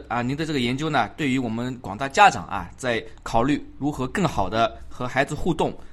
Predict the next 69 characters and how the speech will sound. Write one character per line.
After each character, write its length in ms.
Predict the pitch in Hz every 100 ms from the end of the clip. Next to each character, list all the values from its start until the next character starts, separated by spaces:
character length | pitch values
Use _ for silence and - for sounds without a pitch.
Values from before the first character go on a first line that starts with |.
| -
啊， 240 | - 107 104 107
给 140 | 95 101
他 100 | 123
们 160 | 127
更 180 | 120 151
为 220 | 123 131 131
正 160 | - 233
面 220 | 143 104
的 160 | 90 -
这 80 | -
个 80 | 98
激 160 | -
励 120 | 185
呢， 200 | 110 85 80 - -
啊， 220 | 92 85 87
也 120 | 95
是 380 | 95 117 104 98
可 200 | - 110
以 20 |
让 260 | 110 107 90 - 107
我 40 |
们， 300 | 101 98 101 -
啊， 160 | 95 95 - 104
有 120 | 107
很 120 | 110
多 140 | 98 110
思 140 | 101
考 120 | -
的 60 | 95
空 160 | 107 110
间， 180 | 104 - - -
啊。 140 | - - - - -
最 120 | -
后， 140 | 285 277
由 160 | 233
于 220 | 262 240 240
我 80 |
们 120 | 135 131
的 200 | 156 156
时 120 | -
间 100 | 247
有 100 | 131
限， 200 | - -
啊， 160 | - 107 -
那 80 | 151
么 60 | 165
我 60 |
们 80 | 131
今 80 | 143
天 100 | 190
的 40 |
访 140 | 180 113
谈 160 | 113
呢， 140 | 151 147
就 240 | - 135
到 140 | 123 151
此 160 | -
为 80 | 123
止。 140 | 131 - - -
在 140 | -
节 100 | 180
目 100 | 233
最 120 | 254 330
后， 220 | 214 - - -
您 180 | - 185
还 160 | 190 214
有 320 | 185 156 135
什 140 | -
么 240 | 147 165